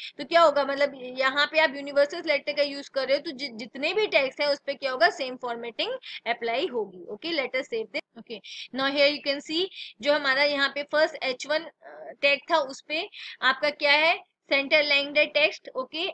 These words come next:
and आपका color क्या है, Blue, then paragraph center लाइन color blue, and then एच to heading,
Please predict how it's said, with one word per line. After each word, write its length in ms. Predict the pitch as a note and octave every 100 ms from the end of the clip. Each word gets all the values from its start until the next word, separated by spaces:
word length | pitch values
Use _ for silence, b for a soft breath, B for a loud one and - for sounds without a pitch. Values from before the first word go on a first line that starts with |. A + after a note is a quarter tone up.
| - C4+
and 140 | F#4+ - B B -
आपका 320 | B3 B3 C#4+
color 300 | C#4+ C4+ C#4+
क्या 180 | C#4 D4+
है, 80 | D#4
Blue, 220 | A#3+ A3 F3+ G3
then 220 | C4+ D4+
paragraph 500 | C4 C4+ C4+ D4 D#4+
center 420 | - C#4 B3+ C#4+
लाइन 260 | C#4+ D4 F4+
color 300 | C4+ B3 C4+
blue, 320 | A3+ G#3+ F#3 -
and 100 | B3
then 280 | B3 C#4 E4
एच 200 | C4 C4+
to 100 | D#4
heading, 340 | D4+ C4+ C#4+